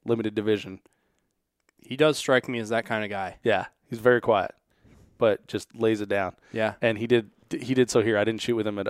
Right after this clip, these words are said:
Speaker 1: Hard as Hell, but yeah, first place Limited Division. Uh, and because he won that, he had the highest place finish of, I think, two of three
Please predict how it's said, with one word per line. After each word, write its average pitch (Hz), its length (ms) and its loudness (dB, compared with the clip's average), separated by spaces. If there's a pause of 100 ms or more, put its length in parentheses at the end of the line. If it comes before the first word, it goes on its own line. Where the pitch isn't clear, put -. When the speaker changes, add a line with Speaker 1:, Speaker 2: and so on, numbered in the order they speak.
(120)
Speaker 1:
Hard 110 180 2
as 104 100 -4
Hell, 107 140 4
but 104 140 -4
yeah, 107 180 2
first - 300 -4
place 123 280 2
Limited 117 240 -2
Division. 107 380 -2 (480)
Uh, 104 360 8
and 113 160 -2
because 175 760 2
he - 180 -8
won 123 440 2 (100)
that, 107 520 2 (240)
he - 260 -4
had 135 180 4
the 101 100 2
highest 139 420 4
place 135 280 2
finish 120 460 -2
of, 104 420 2 (500)
I - 60 -10
think, 110 300 -6
two 139 320 -2
of 127 100 2
three 127 540 -6